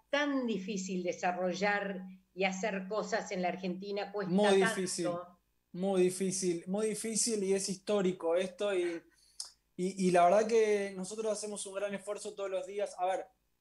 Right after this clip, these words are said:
Speaker 2: me costó mucho volver en el sentido de que cua-, yo tenía siempre el proyecto de volver y tenía mucha ganas de volver. A mí lo que me costó fue que en ese momento me consideraba muy joven.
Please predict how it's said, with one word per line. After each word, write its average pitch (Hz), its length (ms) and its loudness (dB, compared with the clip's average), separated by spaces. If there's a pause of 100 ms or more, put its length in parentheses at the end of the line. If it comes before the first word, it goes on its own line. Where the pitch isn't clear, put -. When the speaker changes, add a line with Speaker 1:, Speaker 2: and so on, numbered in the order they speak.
(160)
Speaker 2:
me 185 120 -6
costó 214 320 2
mucho 269 320 -2
volver 214 540 2 (180)
en 190 200 -6
el 190 80 -4
sentido 190 420 -2
de 214 100 2
que 185 140 0
cua-, 196 160 2 (100)
yo 220 100 -4
tenía 226 240 -4
siempre 240 380 0
el 220 120 0
proyecto 202 420 -4
de 202 60 0
volver 185 400 0
y 196 80 -2
tenía 185 220 -4
mucha 190 240 -4
ganas 185 260 0
de 165 40 -4
volver. 165 560 -2 (720)
A 165 80 -4
mí 247 120 2
lo 285 140 4
que 240 80 0
me 226 140 -2
costó 214 420 0
fue 240 200 -2
que 220 280 0
en 196 100 -4
ese 214 180 -4
momento 214 400 -2
me 202 140 -2
consideraba 185 600 2
muy 190 240 0
joven. 208 680 -2